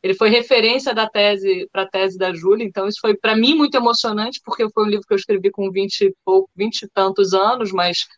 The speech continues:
é, pra dizer que foi o primeiro, né, trabalho que eu me dediquei de escrita,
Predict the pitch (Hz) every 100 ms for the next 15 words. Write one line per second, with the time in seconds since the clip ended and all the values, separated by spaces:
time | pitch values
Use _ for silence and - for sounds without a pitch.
0 | _ _ _ _ 180 175 175 175 196 190
1 | 208 175 190 - 208 196 214 202 233 269
2 | 202 190 202 - 175 170 180 185 175 -
3 | 175 170 170 - 170 165 165 - 175 208
4 | 196 156